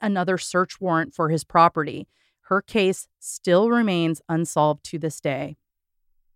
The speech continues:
Another case that he was rumored to be involved in was the case of Amber Hagerman, who was the namesake of the Amber Alert. Amber disappeared on January thirteenth, nineteen ninety-six,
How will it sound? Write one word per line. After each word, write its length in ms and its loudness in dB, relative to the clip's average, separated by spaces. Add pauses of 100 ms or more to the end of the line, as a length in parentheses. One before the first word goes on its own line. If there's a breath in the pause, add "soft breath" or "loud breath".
(760)
Another 400 4
case 380 -4
that 200 -4
he 160 -6
was 180 0
rumored 460 0
to 100 0
be 140 -4
involved 440 0
in 240 -2
was 220 -4
the 100 -4
case 340 -4
of 120 0 (100)
Amber 380 -2
Hagerman, 640 -4 (220 soft breath)
who 100 -2
was 220 2
the 100 -2
namesake 800 0 (140)
of 180 2
the 220 -6
Amber 300 0
Alert. 420 -2 (840)
Amber 320 2
disappeared 640 -2
on 140 -4
January 560 0
thirteenth, 720 -6
nineteen 480 -2
ninety-six, 800 -4